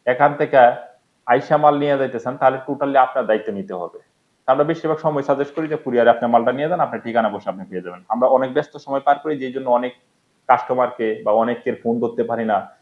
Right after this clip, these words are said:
অনেককে আমরা সময় দিতে পারছি না, বা আসলেন সময় দিতে পারলাম না, কিন্তু আপনি আবার মনে কষ্ট নিলেন, এটা একটা স্বাভাবিক বিষয়।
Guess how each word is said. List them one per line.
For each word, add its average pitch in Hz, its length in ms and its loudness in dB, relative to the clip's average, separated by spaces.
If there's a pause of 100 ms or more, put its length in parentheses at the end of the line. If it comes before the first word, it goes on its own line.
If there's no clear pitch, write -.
(160)
অনেককে 117 320 -2
আমরা 110 160 2
সময় 135 340 0
দিতে 131 220 -4
পারছি 117 340 0
না, 101 220 -2 (500)
বা 107 160 4
আসলেন 113 600 2
সময় 127 340 0 (380)
দিতে 120 140 -6
পারলাম 113 340 2
না, 107 160 0
কিন্তু 113 300 -6
আপনি 110 240 -2
আবার 107 220 0
মনে 113 240 -4
কষ্ট - 220 -4
নিলেন, 107 380 -2
এটা 165 220 -2
একটা 135 180 -4
স্বাভাবিক 95 400 0
বিষয়। 95 280 -12